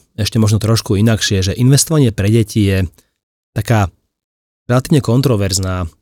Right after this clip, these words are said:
téma v zmysle, že mal by rodič investovať pre deti, pokiaľ sám nemá ešte pre seba nainvestované? Že kedy je ten bod, lebo ten princíp je taký, že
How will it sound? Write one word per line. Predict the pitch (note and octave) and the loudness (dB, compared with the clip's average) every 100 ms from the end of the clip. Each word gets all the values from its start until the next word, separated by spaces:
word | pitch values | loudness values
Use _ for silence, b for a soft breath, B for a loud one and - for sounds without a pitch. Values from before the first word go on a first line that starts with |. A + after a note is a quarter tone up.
| _ _ | _ _
téma | G#2+ G2+ G2 F#2 F#2 C3 _ _ _ _ _ | -4 0 0 0 -2 -4 _ _ _ _ _
v | G#2+ | -4
zmysle, | G#2 A2+ A#2+ - A2 G2+ G2+ G2 | 0 2 2 0 0 0 0 0
že | F#2+ F#2+ F#2 E2 _ _ _ | -2 -2 -4 -8 _ _ _
mal | G#2+ G#2+ D#3 | 0 4 4
by | E3 D#3+ _ | 2 0 _
rodič | G#2+ A#2 C#3 - | -2 2 2 0
investovať | A#2 A#2+ A2+ - C3 G2+ | 0 0 -2 -2 -2 -2
pre | G2 F#2+ | -4 -2
deti, | G2+ B2+ | -2 -2
pokiaľ | A2 G2+ A#2 G#2 | -4 0 0 2
sám | - G2+ G#2 | 0 0 0
nemá | G2+ G#2+ G2+ | 0 0 0
ešte | G2+ - | -2 -4
pre | G2 F2+ | -4 -4
seba | - A2 | -2 -2
nainvestované? | G2+ E2+ F2+ G2+ - D3 C#3+ G2 _ _ _ _ _ B2+ | -2 -4 -4 -4 -2 0 0 -2 _ _ _ _ _ -2
Že | |
kedy | A2+ D#3+ F#3 F3 | 2 2 2 2
je | |
ten | E3+ A2+ | 2 0
bod, | F2+ G2+ - - _ | 0 -2 -2 -6 _
lebo | C#3+ - _ _ _ _ _ _ | -2 -2 _ _ _ _ _ _
ten | B2 | 0
princíp | D#3 F3 - C#3+ | 2 2 2 2
je | A#2 | 2
taký, | A2+ G#2+ | 0 -2
že | A2 | -2